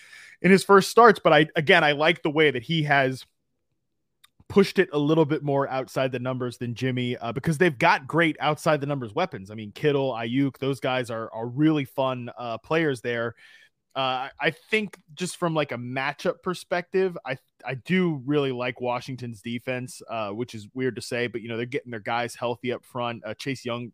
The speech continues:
sounds like he might finally play in this game. I don't know how much of a needle mover Chase Young is right now,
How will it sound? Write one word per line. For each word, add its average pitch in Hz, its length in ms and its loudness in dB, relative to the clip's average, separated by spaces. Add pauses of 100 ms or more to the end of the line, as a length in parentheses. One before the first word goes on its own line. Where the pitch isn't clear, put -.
sounds 120 240 -10
like 110 100 -14
he 131 80 -8
might 117 200 -10
finally 117 400 -8
play 117 280 -4
in 127 80 -4
this 131 140 -8
game. 147 200 -6
I 135 60 0
don't 131 80 -4
know 107 180 -6 (120)
how 113 140 -8
much 110 180 -8
of 107 60 -8
a 101 60 -6
needle 147 340 4
mover 147 260 4
Chase 143 300 -4
Young 139 180 -2
is 139 200 -2
right 139 200 -2
now, 131 300 -2